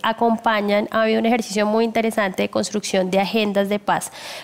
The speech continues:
¿Cuáles son esos puntos que ustedes consideran fundamentales para la construcción de la paz que son o están en el horizonte de sentido de las organizaciones de las que ustedes hacen parte?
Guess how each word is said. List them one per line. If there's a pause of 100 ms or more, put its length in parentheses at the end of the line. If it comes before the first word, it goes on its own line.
¿Cuáles
son
esos
puntos
que
ustedes
consideran
fundamentales
para
la
construcción
de
la
paz
que
son
o
están
en
el
horizonte
de
sentido
de
las
organizaciones
de
las
que
ustedes
hacen
parte?